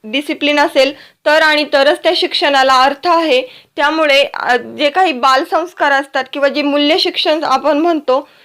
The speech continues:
की, जी नीती, अ, आपली जी नीतिमत्ता असते किंवा जे काही रोजचे, अ,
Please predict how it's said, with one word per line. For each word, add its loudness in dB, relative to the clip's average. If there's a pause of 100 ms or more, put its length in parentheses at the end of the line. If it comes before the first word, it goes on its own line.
(280)
की, -2
जी -2
नीती, -2
अ, 0
आपली 0
जी 0
नीतिमत्ता -2
असते 0
किंवा -2
जे -2
काही 2
रोजचे, 0
अ, -8